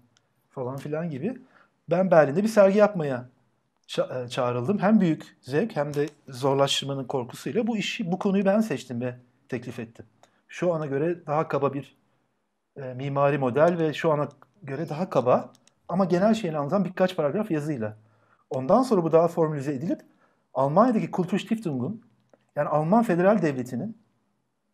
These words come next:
sanat eserleriyle ilgili fonlarından, fonlarına başvurdu. Ve o sene, iki bin on yedi ya da on sekiz, birkaç büyük yapıtla beraber en büyük fonlardan birini aldı o başvuru. Alman Federal Devleti'ni.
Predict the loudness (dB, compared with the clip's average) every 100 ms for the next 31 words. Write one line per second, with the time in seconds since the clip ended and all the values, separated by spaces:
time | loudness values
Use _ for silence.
0 | _ _ -2 0 2 0 0 -2 0 -4
1 | -4 -6 -6 -6 -8 -10 _ _ _ _
2 | -10 -4 -2 -2 -2 0 0 -2 -12 _
3 | -2 -2 -2 -12 -6 -2 0 2 2 0
4 | -2 -6 -4 -2 0 0 0 -2 -4 -8
5 | _ _ _ _ -20 -14 -10 -8 -8 -10
6 | -14 -20 _ _ -12 -8 -6 -4 -4 -4
7 | -4 -6 -8 -10 -16 _ -20 -20 _ -8
8 | 2 2 4 2 2 0 -2 -6 -2 0
9 | 2 2 2 2 0 0 2 2 2 0
10 | 0 0 0 -2 -4 -8 -4 -4 -6 -14
11 | -16 _ _ _ _ _ _ _ _ _
12 | _ _ _ _ _ _ _ _ _ _
13 | _ -4 -2 2 2 2 0 2 2 -2
14 | -6 -8 -12